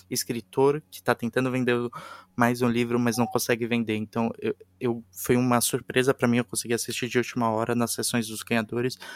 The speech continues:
mas eu, eu gostei muito e eu tô, eu tô curioso pra ver o que as pessoas vão achar.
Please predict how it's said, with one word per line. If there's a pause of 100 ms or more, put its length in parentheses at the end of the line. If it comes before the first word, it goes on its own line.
(160)
mas
eu, (520)
eu
gostei
muito
e
eu
tô, (100)
eu
tô
curioso
pra
ver
o
que
as
pessoas
vão
achar.